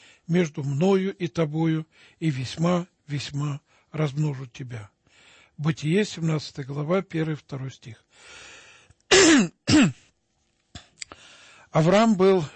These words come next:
э, девяносто девяти лет, прочитали мы с вами. Возраст, э, в Библии, как мы говорили об этом и ранее,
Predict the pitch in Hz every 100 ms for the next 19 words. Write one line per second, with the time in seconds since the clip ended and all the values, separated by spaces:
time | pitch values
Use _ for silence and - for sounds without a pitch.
0 | - 160 160 143 160 180 196 - 180 170
1 | 151 - - 143 160 165 185 175 175 131
2 | - _ _ _ _ _ _ 151 139 -
3 | 165 160 151 147 - 143 120 110 _ _
4 | _ _ _ _ _ _ _ _ _ -
5 | - - - - - _ 139 180 208 180
6 | 170 - 156 156 151 139 240 226 175 151
7 | - 156 147 165 156 151 139 147 160 156
8 | 139 139 139 139 147 139 135 156 208 214
9 | 202 185